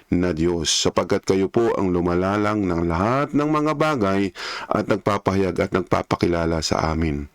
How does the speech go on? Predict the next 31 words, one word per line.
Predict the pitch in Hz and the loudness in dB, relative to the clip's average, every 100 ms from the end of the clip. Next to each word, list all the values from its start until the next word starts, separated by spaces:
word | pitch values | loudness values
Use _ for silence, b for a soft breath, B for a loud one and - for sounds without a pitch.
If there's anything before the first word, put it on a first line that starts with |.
| B B B B | B B B B
At | - 101 | 0 2
ngayon, | 113 104 104 120 110 B B | 2 2 2 -2 -6 B B
pinapakita | 113 104 95 104 110 104 | 0 2 0 0 0 2
mo | 110 110 | 2 2
rin | 113 98 | 2 2
sa | - 90 | 2 2
mga | 92 95 | 2 2
kasulatan | 110 107 135 127 104 98 107 113 - B B B | 2 2 2 2 0 0 0 -4 -8 B B B
ay | 101 90 95 | 0 2 2
ito. | 90 82 76 - B B B B | 0 -2 -6 -14 B B B B
Sabi | - 104 104 113 | 0 2 2 0
mo | 113 | 0
po | 117 110 - - | 2 0 -2 -6
sa | 92 110 101 | -2 0 2
mga | 98 98 | 0 0
sulat | - 117 107 101 | 0 2 2 0
sa | - - | 0 0
aklat | - 101 - | 0 0 0
ng | 98 95 | 0 0
Hebreo | 98 98 101 - | 2 2 2 2
one | 101 98 95 | 0 0 0
tres, | 95 101 101 - B B B B | 0 0 -4 -8 B B B B
sa | - | -2
kanya | 107 113 113 117 | 0 0 2 2
makikita | 117 110 110 107 101 107 98 98 B B B - | 0 -2 -2 -2 0 0 0 -4 B B B -2
ang | 107 110 120 110 | 0 2 2 0
nagniningning | 95 110 123 120 113 110 101 95 | 2 2 2 2 2 2 2 2
na | 101 | 0
kadakilaan | 110 101 95 104 110 113 117 | 0 0 0 2 2 0 0
ng | 113 | 0
Diyos, | 110 113 87 - | 2 0 0 -2